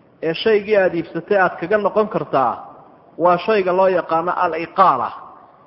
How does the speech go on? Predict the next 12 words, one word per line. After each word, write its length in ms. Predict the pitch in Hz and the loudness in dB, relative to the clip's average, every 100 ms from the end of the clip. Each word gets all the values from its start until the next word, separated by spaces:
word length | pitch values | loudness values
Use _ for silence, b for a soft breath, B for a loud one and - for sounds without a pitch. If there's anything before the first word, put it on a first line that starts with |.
| _ _ _ _ _ _ | _ _ _ _ _ _
Iqaaladuna 600 | 175 - 180 196 208 208 | -6 0 2 2 0 0
waxa 240 | 220 214 190 | 0 0 0
weeye 460 | 214 190 127 113 - - - _ _ _ _ _ _ _ | 2 0 -2 -10 -16 -20 -20 _ _ _ _ _ _ _
in 100 | 202 | 0
laguu 240 | 196 180 214 | 2 2 0
samafalo, 560 | - 147 143 - 143 135 - - - - - - _ _ _ - | 0 -2 -2 -2 -2 -2 -8 -20 -20 -20 -20 -20 _ _ _ -8
oon 120 | 151 | -6
feebar 360 | - 196 190 160 | 2 2 2 -2
kuu 160 | 196 | -8
sameeyaan 420 | 185 156 156 165 | -6 -4 -2 -2
kaa 180 | 147 151 127 | -2 -2 -2
celiyo. 320 | 110 95 | -6 -10